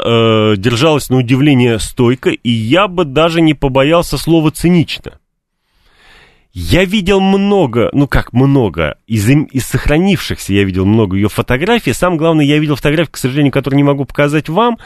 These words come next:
Это фото и в более позднем её деле, сделанное в Бутырской, в Бутырском тюрьм-, следственном изоляторе, да, в Бутырской тюрьме. Она на этом тюремном фото улыбается. И она на всех фото улыбается. Она сидит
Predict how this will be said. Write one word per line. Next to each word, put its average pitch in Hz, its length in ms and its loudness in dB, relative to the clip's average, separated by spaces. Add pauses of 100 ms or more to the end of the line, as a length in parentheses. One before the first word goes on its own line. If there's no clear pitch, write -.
(420)
Это 160 280 -2
фото 175 340 -2
и 147 180 2
в 101 240 -4
более 160 320 2
позднем 135 520 0
её 131 180 2
деле, 151 340 0
сделанное 135 380 2
в 123 80 -4
Бутырской, 135 560 -2
в 110 300 -4
Бутырском 135 460 -2
тюрьм-, 67 840 -6
следственном 127 460 -2
изоляторе, 110 460 0
да, 104 140 0
в 92 60 2
Бутырской 98 400 -4
тюрьме. 101 320 0 (440)
Она 131 300 2
на 139 80 2
этом 135 240 0
тюремном 123 400 0
фото 151 340 -4
улыбается. 113 680 -2 (480)
И 147 100 2
она 180 260 2
на 185 120 2
всех 214 300 -4
фото 226 400 0
улыбается. 151 800 0
Она 143 260 2
сидит 170 600 -4